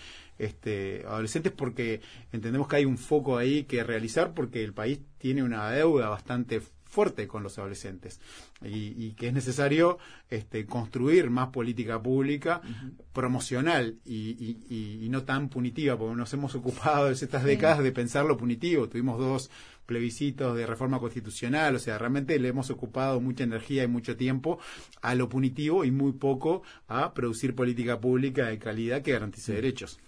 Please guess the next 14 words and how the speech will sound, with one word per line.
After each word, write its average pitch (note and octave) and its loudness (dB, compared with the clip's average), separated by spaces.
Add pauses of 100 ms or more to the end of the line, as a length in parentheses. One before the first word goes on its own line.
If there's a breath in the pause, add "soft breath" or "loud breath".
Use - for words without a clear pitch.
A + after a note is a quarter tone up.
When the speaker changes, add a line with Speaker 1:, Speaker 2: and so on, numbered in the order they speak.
(200 loud breath)
Speaker 3:
Claro. G#3 2
Speaker 2:
Por - 6
eso D#3 0
yo D3+ 0
te, D#3+ -6
porque C#3 0
a C#3 0
mí D#3+ 0
me F3+ -4
queda E3+ 0
pensando C#3+ 2
eso, B2 0
¿no? C#3 2
De, C#3+ 2